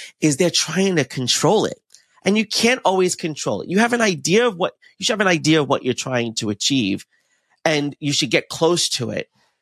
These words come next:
But if there's elements of it that just make you control it over and deeper in as you go along in the work, that's going to frustrate you. And sometimes you just have to let go of that control. And that's where aggressive patience really comes in. It's about trusting the process.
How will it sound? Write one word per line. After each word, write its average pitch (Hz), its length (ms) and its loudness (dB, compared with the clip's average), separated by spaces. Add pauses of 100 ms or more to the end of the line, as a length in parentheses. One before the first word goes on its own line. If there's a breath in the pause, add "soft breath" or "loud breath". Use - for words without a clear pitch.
(180)
But 160 120 2
if 165 140 0
there's 180 260 0
elements 196 460 0
of 160 120 0
it 156 140 -2
that 143 120 -2
just 165 220 -2
make 165 200 0
you 143 220 -4
control 165 560 0
it 131 140 2
over 143 260 0
and 120 180 -2
deeper 165 460 0
in 156 300 2
as 127 200 0
you 123 100 -2
go 143 260 0
along 143 340 2
in 135 100 0
the 120 100 2
work, 180 420 -2 (400 soft breath)
that's 180 200 0
going 196 280 2
to 147 100 -4
frustrate 123 640 0
you. 104 160 -2
And 135 120 -2
sometimes 196 320 -2
you 165 80 -10
just 165 220 -2
have 147 180 -8
to 139 80 2
let 127 260 2
go 127 220 4
of 123 140 0
that 110 200 -2
control. 117 640 0 (500 soft breath)
And 135 120 2
that's 139 220 0
where 131 140 4
aggressive 117 420 -2
patience 104 420 -2
really 101 180 0
comes 104 340 -8
in. 127 180 0
It's - 140 -4
about 113 320 0
trusting 104 420 -2
the - 60 -14
process. - 640 -4